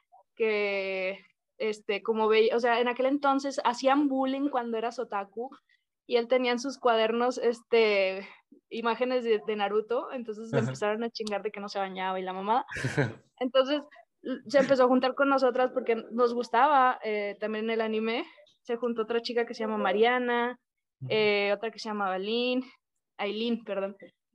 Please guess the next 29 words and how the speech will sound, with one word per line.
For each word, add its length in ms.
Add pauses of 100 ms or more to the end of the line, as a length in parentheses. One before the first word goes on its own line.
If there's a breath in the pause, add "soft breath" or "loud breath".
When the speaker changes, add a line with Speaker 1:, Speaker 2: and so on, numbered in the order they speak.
(180)
Speaker 1:
Este, 1040 (260)
otro 200
chico 200
que 60
se 100
llamaba 320
Edgar, 360 (240 loud breath)
y 120
casi, 200 (220)
o 120
sea, 140
la 120
mayoría 480
eran 180
como 320
que 80
estaban 340
muy 140
separaditos 640
del 140
grupo, 320
¿no? 180
Que 100
estaban 300
así 260
alejaditos 600
por 160
distintas 440
razones, 500